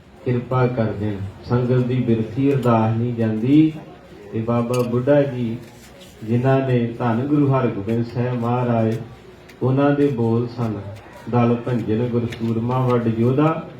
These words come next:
ਕਿ ਤੇਰੇ ਘਰ ਏਦਾਂ ਦਾ ਪੁੱਤਰ ਜੰਮੇਗਾ ਮਾਂ,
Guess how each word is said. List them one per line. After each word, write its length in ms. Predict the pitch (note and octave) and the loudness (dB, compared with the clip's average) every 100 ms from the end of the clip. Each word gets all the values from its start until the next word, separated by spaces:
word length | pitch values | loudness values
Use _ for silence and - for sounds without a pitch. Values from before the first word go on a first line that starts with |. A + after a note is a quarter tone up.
| - - - C#3+ C#3 - C3+ - B2 A#2+ - | -16 -14 -14 -14 -14 -14 -12 -12 -12 -12 -4
ਕਿ 60 | B2 | -2
ਤੇਰੇ 460 | - C#3 D3+ D#3+ D#3+ | 6 8 8 4 0
ਘਰ 120 | D#3 | -2
ਏਦਾਂ 320 | C#3 B2 C3+ C3+ | -2 -4 -4 -4
ਦਾ 160 | C3+ | -4
ਪੁੱਤਰ 440 | C3 B2 A#2+ B2+ B2 | -6 -6 -6 -6 -4
ਜੰਮੇਗਾ 580 | A#2 A#2+ C3+ C#3 C3 | -2 0 0 0 0
ਮਾਂ, 540 | B2 A#2 A#2+ C#3 D#3 | 2 2 2 2 2